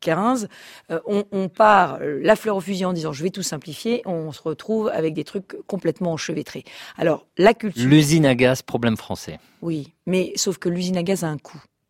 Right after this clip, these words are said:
Speaker 1: Un coût qui est un dysfonctionnement. Et quand vous êtes un acteur économique ou même un acteur culturel, parce que,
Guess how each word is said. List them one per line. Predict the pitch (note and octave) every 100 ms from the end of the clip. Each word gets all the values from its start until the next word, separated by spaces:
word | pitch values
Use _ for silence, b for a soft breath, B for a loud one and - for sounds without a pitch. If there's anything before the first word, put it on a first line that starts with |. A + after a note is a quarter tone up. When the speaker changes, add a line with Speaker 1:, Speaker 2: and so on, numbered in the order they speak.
| _ _
Speaker 1:
Un | E3+
coût | D#3+ - G#3
qui | -
est | -
un | D#3+
dysfonctionnement. | D#3 G#3 G#3 G3 E3+ - D3 C#3+ - B B B
Et | D#3
quand | G#3+
vous | G#3+
êtes | G#3+
un | G3
acteur | F#3 - F#3+
économique | F#3 F#3+ F#3 F3
ou | C#4
même | C#4+ C#4
un | F#3
acteur | E3+ E3+ -
culturel, | E3+ C3+ E3 D3+ D3+
parce | - -
que, | - C3